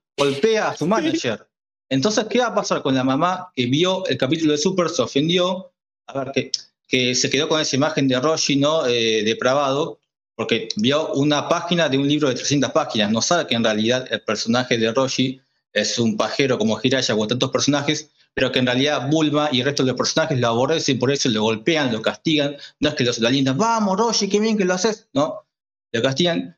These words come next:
Speaker 1: ¿Qué va a pasar cuando esa mamá vea esa escena de Andy Johnson? Lo van a sacar capaz también por otro anime, que como dice Sandy, todos los animes, a ver, Japón es un país con una cultura muy atrasada. Todo anime que pongan, algo para reprochar va a haber,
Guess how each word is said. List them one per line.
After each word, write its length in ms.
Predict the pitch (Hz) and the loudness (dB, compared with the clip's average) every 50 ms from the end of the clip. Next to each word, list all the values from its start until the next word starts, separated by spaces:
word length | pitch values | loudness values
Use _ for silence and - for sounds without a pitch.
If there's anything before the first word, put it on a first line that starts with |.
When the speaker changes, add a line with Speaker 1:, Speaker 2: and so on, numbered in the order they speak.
| _ _ | _ _
Speaker 1:
¿Qué 60 | 196 | -4
va 60 | 214 | -2
a 20 | 202 | -2
pasar 180 | 190 180 214 208 | 0 -2 0 -2
cuando 180 | 190 165 170 | 0 -2 -2
esa 140 | 165 - 165 139 | 0 0 0 0
mamá 180 | 147 175 180 170 | 2 0 0 0
vea 160 | 165 170 165 | 0 0 -2
esa 120 | - 156 135 | 0 0 0
escena 320 | - - 175 170 160 143 | 0 0 2 2 2 2
de 160 | 123 123 131 | 2 0 0
Andy 180 | 143 151 151 147 - | 2 0 0 0 2
Johnson? 460 | - 160 151 135 160 160 180 185 - _ _ _ _ _ | 2 0 2 2 0 0 -2 -4 -8 _ _ _ _ _
Lo 80 | 110 117 | 0 0
van 140 | 165 202 | 2 0
a 40 | 196 | 0
sacar 400 | - 156 135 - 160 165 165 - - - | -2 -2 0 0 0 0 0 -6 -6 -2
capaz 300 | - 120 131 151 147 - | -2 0 0 0 0 0
también 440 | 151 156 170 175 170 170 185 185 170 | 0 0 2 2 2 0 0 -2 0
por 140 | - 127 | 2 2
otro 200 | 160 175 - 175 175 | 2 2 2 0 0
anime, 520 | 160 156 151 147 143 151 170 165 - - _ _ _ _ - | 2 2 2 2 2 0 -2 -6 -10 -18 _ _ _ _ -4
que 100 | 147 143 | 0 0
como 220 | 160 151 151 175 | 2 2 2 2
dice 160 | 196 190 175 | 2 2 2
Sandy, 340 | - 208 202 160 131 110 107 | 0 0 0 0 -2 -6 -2
todos 200 | - 214 226 208 | 0 0 2 2
los 180 | 185 156 - 147 | 0 0 0 0
animes, 560 | 127 123 127 131 139 165 208 214 - - - - | 0 2 2 2 2 2 0 0 -2 -6 -10 -4
a 100 | - 127 143 | -2 0 0
ver, 80 | 135 | 0
Japón 420 | - - 139 135 - - 214 214 208 | 0 -2 -2 0 2 2 2 2 0
es 160 | 165 135 - | -2 0 0
un 140 | - 160 143 | 0 0 2
país 180 | - 143 160 - | 2 0 0 2
con 140 | - 139 147 | 0 2 2
una 120 | 143 131 | 2 2
cultura 340 | 131 117 123 160 151 147 120 | 0 0 0 0 0 0 2
muy 180 | 127 151 175 | 2 2 0
atrasada. 720 | - - 127 117 110 - - 160 147 113 92 87 - - _ _ _ _ _ _ _ _ _ _ _ - | 0 0 -2 -2 -2 -2 0 0 0 0 -2 -4 -4 -8 _ _ _ _ _ _ _ _ _ _ _ -2
Todo 120 | 202 226 | -2 0
anime 240 | 202 160 147 139 - | 0 0 0 0 0
que 120 | - 131 | -2 0
pongan, 600 | 127 147 180 208 208 190 143 113 101 95 - - _ _ _ _ _ _ _ | 0 2 2 2 2 2 2 0 -2 -6 -8 -16 _ _ _ _ _ _ _
algo 380 | 165 208 226 226 196 180 - | -6 -2 -2 0 2 0 2
para 160 | - 131 123 123 | 2 0 0 0
reprochar 440 | 127 120 123 123 120 123 - 208 170 | 0 0 0 -2 0 2 0 0 2
va 40 | 139 | 0
a 40 | 139 | 0
haber, 240 | 170 180 139 107 | 0 0 0 -2